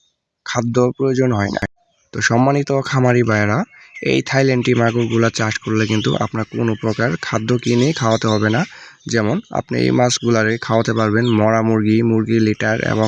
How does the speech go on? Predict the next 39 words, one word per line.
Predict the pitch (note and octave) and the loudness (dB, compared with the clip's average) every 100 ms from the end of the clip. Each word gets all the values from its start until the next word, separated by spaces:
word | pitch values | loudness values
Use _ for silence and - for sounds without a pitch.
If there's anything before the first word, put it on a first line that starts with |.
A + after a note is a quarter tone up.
| G#2+ | 0
পান্তা | A#2+ A2+ G#2+ | -2 -2 -2
ভাত, | G#2 G#2+ - | -2 -2 -2
গরুর | - A2+ A#2 | 0 2 4
লিটার | A2 G#2+ A2+ B2 E3+ - - - - - - - _ _ - | 2 0 0 0 -2 -12 -20 -20 -20 -20 -20 -20 _ _ -4
এবং | A#2 A2 B2+ E3+ | 0 0 0 -4
পচা | - D3+ D#3+ | -4 -2 0
জাতীয় | D#3+ D#3 D#3 D3 | 2 2 2 4
যত, | D3 C#3+ | 2 2
আহ, | C#3+ - - D#2+ A2+ A2 | 2 0 0 2 2 2
জিনিস | A#2+ A2+ A2 | 2 2 0
আছে, | A2 B2+ F3+ - | 0 0 -2 -4
এইগুলা | A#2+ B2+ A#2 A2+ G#2+ | 0 0 2 2 2
কিন্তু | A2+ G#2+ | 0 0
আপনি | A2 A2+ F3 - - | -2 0 -2 -4 -8
এই | - | -2
মাগুর | A#2 A2 G#2+ | 0 2 2
মাছকে | G#2+ G#2 A#2 F3+ - - | 0 0 0 0 -4 -10
খাওয়াতে | - A2 A2 | -2 0 0
পারবেন। | G#2 G2+ - _ - | 0 -2 -8 _ -4
এই | B2 | -2
মাগুর | B2+ C3 B2+ | 0 2 2
মাছের | C3 A#2+ | 2 0
পোনাগুলা | G#2+ A#2 A2+ G#2+ A2 | -2 -2 0 2 0
কিন্তু | G#2+ A2 G#2+ C3 | 0 -2 -2 -2
আপনি | A2+ B2 C#3+ F3 | -4 -2 -4 -4
তিন | - C#3+ C3+ | -4 0 0
মাসেই | B2+ A#2 A2+ | 0 2 2
বাজারজাত | A2+ A2+ A#2 A#2 | 0 0 0 -2
করে | - A#2+ | -2 -2
দিতে | A#2 A#2 | 0 0
পারবেন | A2+ G#2+ G#2+ D#3 - | 0 0 0 -2 -4
এবং | G#2 A#2 | -4 -2
এক | A#2 G#2+ | -2 -4
একটার | - A2 | -4 -2
ওজন | A2+ A#2 A#2+ | -2 0 0
আসবে | A#2 G#2+ A#2+ G#3 _ _ - | 0 0 -2 -2 _ _ -8
এক | A#2+ - | -8 -6
কেজি | B2+ A#2 A#2 | -4 -2 -2
প্লাস। | - G#2 | -2 -4